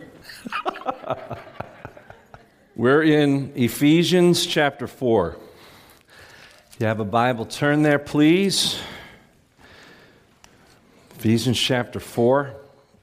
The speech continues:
Primary focus is gonna start at verse twenty-five. We really wanna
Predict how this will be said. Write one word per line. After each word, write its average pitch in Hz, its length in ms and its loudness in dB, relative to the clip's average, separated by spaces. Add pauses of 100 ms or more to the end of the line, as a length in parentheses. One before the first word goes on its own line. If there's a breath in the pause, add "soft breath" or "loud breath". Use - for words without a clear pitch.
(640)
Primary 123 360 0
focus 113 400 0
is - 60 -10
gonna 107 180 0
start 107 320 0
at 101 80 -4
verse 98 240 -2
twenty-five. 104 720 -2
We 110 180 0
really 113 260 0
wanna 104 340 -2